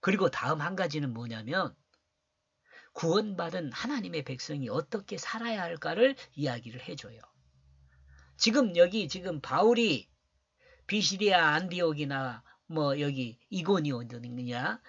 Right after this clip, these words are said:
이런 곳에서 복음을 전가한 것은 뭘 이야기하냐면 어떻게 구원받는가를 이야기하는 거예요. 그리고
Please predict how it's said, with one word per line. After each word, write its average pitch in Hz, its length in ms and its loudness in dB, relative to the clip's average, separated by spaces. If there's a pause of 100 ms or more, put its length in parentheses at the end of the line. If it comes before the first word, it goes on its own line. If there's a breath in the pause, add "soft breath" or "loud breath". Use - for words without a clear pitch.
(120)
이런 208 340 10
곳에서 147 760 4 (120 loud breath)
복음을 190 440 2
전가한 170 520 2
것은 135 320 -4
뭘 214 240 12
이야기하냐면 131 880 -2 (200 loud breath)
어떻게 156 560 -4
구원받는가를 160 1080 -4
이야기하는 120 500 -6
거예요. 104 320 -14 (1400)
그리고 208 340 2